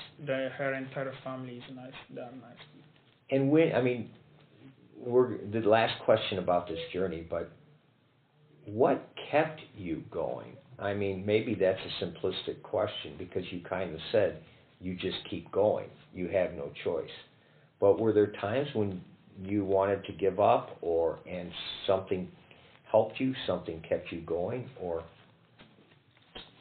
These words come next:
Speaker 1: I mean, you cannot give up 'cause you see people are like, you know, you, you are with people, like, a lot of people that nobody give up. So, you know that you, you may end up making it,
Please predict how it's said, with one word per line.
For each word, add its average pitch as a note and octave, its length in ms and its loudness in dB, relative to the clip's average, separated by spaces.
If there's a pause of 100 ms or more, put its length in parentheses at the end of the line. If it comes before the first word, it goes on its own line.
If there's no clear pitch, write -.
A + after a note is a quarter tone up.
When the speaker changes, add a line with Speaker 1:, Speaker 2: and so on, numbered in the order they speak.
(400)
Speaker 1:
I B2 180 0
mean, C3+ 300 0
you C3+ 160 -2
cannot C#3 360 0
give D3 200 0
up B2 240 -2
'cause B2 240 -4 (680)
you C3+ 140 -2 (120)
see D3 100 0
people C3+ 340 -2
are B2 280 -2
like, A2 340 -10 (400)
you C#3 120 -10
know, B2+ 160 -10 (280)
you, C#3 180 -2
you C#3 200 2
are C3+ 140 4
with C3 260 -4
people, C3+ 520 -6
like, B2 240 -14
a B2+ 60 -10
lot C3 240 -4
of C3+ 80 -10 (120)
people C3+ 300 -14 (300)
that B2+ 180 -2
nobody C3 480 0
give C3+ 240 -6
up. A#2 160 -6 (140)
So, C3 60 -18 (720)
you C3+ 100 -6
know C3+ 160 0
that B2 280 -2
you, C3 200 -4
you C#3 180 -4
may C#3+ 200 -4
end C3+ 260 -10
up B2+ 120 -6
making C3 380 -10
it, B2+ 140 -14